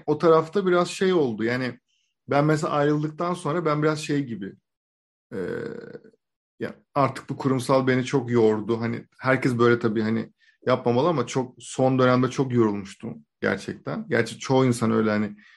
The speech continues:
yorulduğu için bir şekilde şey yapıyor. Mesela o dönem Hande ile konuştuk. Yani "Sen ne yapıyorsun?" dedim. Hani danışmanlık tarafına başladın, başlıyorsun, nasıl gidiyor? Hani orada, e,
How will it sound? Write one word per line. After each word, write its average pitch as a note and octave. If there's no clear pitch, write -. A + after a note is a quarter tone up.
yorulduğu A#2+
için A2+
bir A2+
şekilde G#2
şey B2+
yapıyor. G3
Mesela E3
o D#3
dönem F3+
Hande D3+
ile F#3
konuştuk. E3
Yani A#2+
"Sen C3
ne C#3+
yapıyorsun?" C#3
dedim. C3
Hani B2+
danışmanlık B2
tarafına B2
başladın, A#2+
başlıyorsun, A#2+
nasıl B2
gidiyor? A#2+
Hani A#2
orada, D#3+
e, G#2+